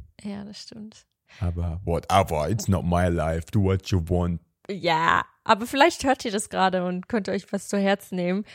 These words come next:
Speaker 1: Wir kommen jetzt auch tatsächlich, das, das war das Thema. Und ich hoffe, wir
Speaker 2: Yes.
Speaker 1: konnten euch irgendwie irgendwelche wertvollen Informationen
Speaker 2: Habt ihr
Speaker 1: mitgeben.
Speaker 2: fomo, ist die Frage, oder habt ihr es noch im Griff oder seid
Speaker 1: Ja.
Speaker 2: ihr irgendwie fomo besessen?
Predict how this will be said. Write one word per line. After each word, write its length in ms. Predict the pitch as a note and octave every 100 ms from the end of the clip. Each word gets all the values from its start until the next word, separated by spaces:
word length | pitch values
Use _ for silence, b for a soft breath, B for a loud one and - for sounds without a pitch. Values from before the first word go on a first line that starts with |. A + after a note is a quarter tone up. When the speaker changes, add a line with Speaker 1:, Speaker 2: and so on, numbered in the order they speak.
| B _
Speaker 1:
Wir 140 | G#3+
kommen 220 | A3 B3 C4+
jetzt 200 | B3 -
auch 160 | G#3+
tatsächlich, 640 | A3 B3+ - B3 A#3+ B3+ -
das, 280 | A#3 A3+ G3+ G3 G#3
das 220 | A3 -
war 120 | A#3+
das 200 | - -
Thema. 320 | - F#3+ F3+
Und 200 | F3 G3+
ich 160 | G3+ -
hoffe, 220 | A#3 A#3 D4
wir 80 | B3
Speaker 2:
Yes. 20 |
Speaker 1:
konnten 220 | B3+ B3+
euch 240 | A3+ - -
irgendwie 580 | B3+ G#4 G4+ E4+ D4+ C#4
irgendwelche 560 | C#4+ - A#3 A3 A#3
wertvollen 540 | G3+ G3 - F#3+ F#3+ - -
Informationen 600 | G3+ F#3+ F#3+ - F#3 F3
Speaker 2:
Habt 160 | E3 G#2+
ihr 60 |
Speaker 1:
mitgeben. 140 | A2 F3
Speaker 2:
fomo, 380 | A2+ A2+ A2 G#2+
ist 220 | - -
die 60 |
Frage, 560 | G2 G2+ G#2 G2+ G2+ G2
oder 420 | F#2+ F#2+ F#2+ F#2+
habt 160 | F#2+ -
ihr 60 | F#2
es 100 | -
noch 120 | F#2
im 140 | F2+
Griff 400 | F2+ - G#2 -
oder 440 | F2 F#2 F#2 F#2 F#2 _ _ _
seid 240 | - F#2
Speaker 1:
Ja. 60 | G#2
Speaker 2:
ihr 80 | F2+
irgendwie 360 | F2 F2+ F2 F2+
fomo 580 | - G2 F#2+ F#2 F#2+ F2 _ _ _
besessen? 720 | F#2+ F2+ G2+ G#2 - F#2+ F#2+